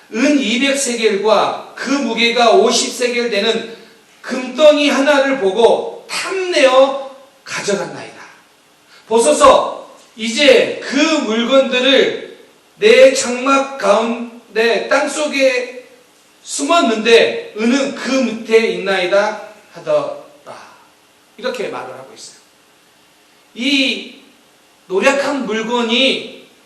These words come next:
엄청난 것들이라고 말하기에는 딱 세 가지죠. 그런데 왜 이것들을 숨겼다고요?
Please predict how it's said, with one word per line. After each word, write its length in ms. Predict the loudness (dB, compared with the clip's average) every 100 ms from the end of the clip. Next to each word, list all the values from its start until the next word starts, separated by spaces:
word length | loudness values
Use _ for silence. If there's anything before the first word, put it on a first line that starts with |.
| -12
엄청난 580 | -8 -4 0 2 2 0
것들이라고 1080 | -2 -4 -4 0 2 2 -2 -4 -10 -20 -20 _ -10
말하기에는 640 | -2 2 2 2 -4 -6
딱 120 | -8
세 180 | -6 -6
가지죠. 580 | -6 -8 -10 -10 -12 -14 -20 _ _ _ _ _ -12
그런데 760 | -8 2 4 4 2 -10 -18 -20 _ _ -4
왜 240 | 2 4
이것들을 440 | 4 2 2 0 -4
숨겼다고요? 920 | -4 -2 2 2 2 2 2 -2